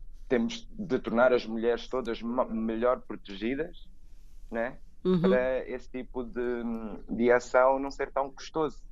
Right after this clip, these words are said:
Speaker 1: né? Porque eu acho que no fundo é que quando elas são isoladas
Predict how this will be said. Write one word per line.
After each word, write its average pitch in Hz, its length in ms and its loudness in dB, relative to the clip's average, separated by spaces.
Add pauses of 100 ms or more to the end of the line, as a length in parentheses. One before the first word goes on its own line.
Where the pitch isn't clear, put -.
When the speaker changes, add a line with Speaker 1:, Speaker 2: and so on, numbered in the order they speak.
(140)
Speaker 1:
né? - 160 -10
Porque - 160 -6
eu 101 40 2
acho - 160 -6
que - 80 -8
no 107 100 -6
fundo 110 360 -4
é 110 40 0
que 110 140 -12
quando 104 220 0
elas 101 240 4
são 107 180 -4
isoladas 98 840 0